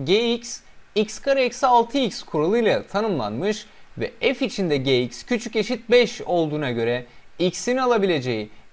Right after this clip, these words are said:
en küçük iki pozitif tam sayının toplamı kaçtır diye sorulmuş. Haydi bakalım.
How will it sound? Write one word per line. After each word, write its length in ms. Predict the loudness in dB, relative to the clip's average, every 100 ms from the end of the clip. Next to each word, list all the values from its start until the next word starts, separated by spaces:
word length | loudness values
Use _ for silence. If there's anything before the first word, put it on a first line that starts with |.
| -2
en 300 | 0 2 0
küçük 400 | -2 -2 -2 -4
iki 360 | -4 -2 -2 -2
pozitif 460 | 0 0 0 -6 -2
tam 240 | 0 0
sayının 440 | 0 0 0 -2
toplamı 600 | 0 2 4 2 -2 -2
kaçtır 540 | 0 0 0 -4 -4 0
diye 220 | 2 2
sorulmuş. 640 | 0 -2 -2 -4 -10 -18 -20 -20 -20 -6
Haydi 320 | 2 4 4
bakalım. 320 | 2 0 -6